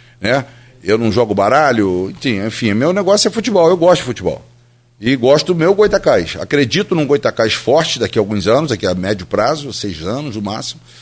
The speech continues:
na Série B do Brasileiro. Então, é... quando o Robson renunciou e o Márcio Rocha assumiu e renunciou logo em seguida, o Márcio Danilo teve que tocar o futebol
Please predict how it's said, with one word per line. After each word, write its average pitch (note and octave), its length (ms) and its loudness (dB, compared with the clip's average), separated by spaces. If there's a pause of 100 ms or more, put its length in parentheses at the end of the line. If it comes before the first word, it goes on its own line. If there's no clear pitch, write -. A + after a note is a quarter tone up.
(220)
na A2 80 -2
Série C#3+ 240 2
B B2+ 140 0
do C#3 80 -4
Brasileiro. C#3 480 -2 (880)
Então, C#3 540 0 (960)
é... G#2 1040 2 (600)
quando F#3+ 360 2
o A#2+ 640 4
Robson B2 480 2
renunciou B2 600 2
e G#2+ 40 4
o G#2+ 60 2
Márcio B2 300 0
Rocha A#2+ 240 2
assumiu A2 380 2
e G2 40 2
renunciou A#2+ 420 2
logo G#2+ 180 2
em G#2 40 -4
seguida, G#2 600 -2 (240)
o G2 60 -12
Márcio B2+ 260 -4
Danilo C3+ 280 0
teve F#3+ 300 0
que - 80 -16
tocar B2 240 -2
o A2 60 0
futebol F#2 500 -2